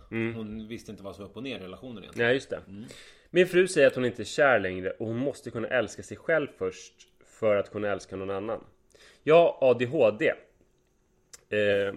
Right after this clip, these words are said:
Speaker 1: och sen är det en ganska lång ingående beskrivning av andra liknande också sjukdomssymptom. Men, eh, s-, kontentan är att personen har A D H D och mår okej, men är trött och inte har ork till allt.
Speaker 2: Just det.
Speaker 1: Vi har varit tillsammans i sju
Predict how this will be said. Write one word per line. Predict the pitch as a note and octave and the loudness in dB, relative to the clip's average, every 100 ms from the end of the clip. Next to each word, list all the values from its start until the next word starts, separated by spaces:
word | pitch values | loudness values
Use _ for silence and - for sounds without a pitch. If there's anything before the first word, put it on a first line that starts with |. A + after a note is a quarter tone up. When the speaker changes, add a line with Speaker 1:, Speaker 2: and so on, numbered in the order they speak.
| - | -8
Speaker 1:
och | A#2+ | -4
sen | A#2+ | -2
är | A#2+ | 0
det | |
en | A#2 | 0
ganska | A2 A2+ | 0 2
lång | A#2+ A#2+ | 0 0
ingående | A2 G2+ G2+ | -4 -4 -4
beskrivning | F#2 - G2+ F#2+ F#2+ | -6 -6 -6 -6 -8
av | F#2 - _ _ _ - | -12 -18 _ _ _ -4
andra | A2 G2+ G#2 A#2+ G#2+ G2 | -4 -4 0 2 2 -2
liknande | - A2 A2+ G#2+ - B2 G#2 | -8 -8 -6 -8 -6 -4 -4
också | - | -6
sjukdomssymptom. | - A2+ F#2+ F#2 G2+ G#2+ F#2+ | -8 -8 -8 -12 -10 -6 -6
Men, | F#2+ | -6
eh, | F#2 - - - | -10 -18 -20 -20
s-, | - _ - - _ _ _ _ _ _ _ _ | -20 _ -20 -20 _ _ _ _ _ _ _ _
kontentan | - A#2+ A#2+ G#2+ A2+ | -4 0 2 2 0
är | G#2 - | 0 -4
att | - | -10
personen | G2+ G#2+ | -6 -2
har | G#2 | 0
A | |
D | G#2+ | 0
H | A#2 A2+ | 0 2
D | B2 | 2
och | A#2 G#2+ - - _ _ _ _ | 0 -2 -6 -20 _ _ _ _
mår | B2 A#2 A#2+ A2+ | -6 0 2 2
okej, | A2 D3 D3 D3 C3+ - | 2 4 4 4 -2 -6
men | A#2 A2 | -4 -2
är | |
trött | G2+ A#2+ G#2+ - | 0 0 0 -4
och | G#2+ | -8
inte | F#2+ | -6
har | F#2+ | -2
ork | A2 G2 - | -2 -2 -8
till | - | -12
allt. | - - | -12 -12
Speaker 2:
Just | A#2 | -12
det. | - - _ - _ _ _ _ - - - - _ _ | -14 -20 _ -20 _ _ _ _ -20 -20 -20 -20 _ _
Speaker 1:
Vi | C3 F#3+ | 6 8
har | |
varit | F#3+ | 8
tillsammans | D#3+ C#3+ C3 B2 A#2+ - - | 4 4 4 4 0 -2 -10
i | A#2+ A2 G#2 G2+ - | -6 -4 -4 -8 -14
sju | - A2+ G#2+ G2+ | -8 -2 -2 -4